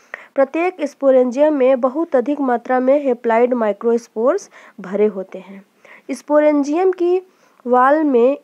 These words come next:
एक पार्श्व दरार बनती है,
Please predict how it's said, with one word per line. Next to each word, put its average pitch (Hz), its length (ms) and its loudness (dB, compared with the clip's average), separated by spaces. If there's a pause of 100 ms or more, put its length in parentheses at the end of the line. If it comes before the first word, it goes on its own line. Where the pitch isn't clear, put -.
एक 311 300 -2 (840)
पार्श्व 302 380 0
दरार 240 460 2
बनती 208 380 -6
है, 208 240 -16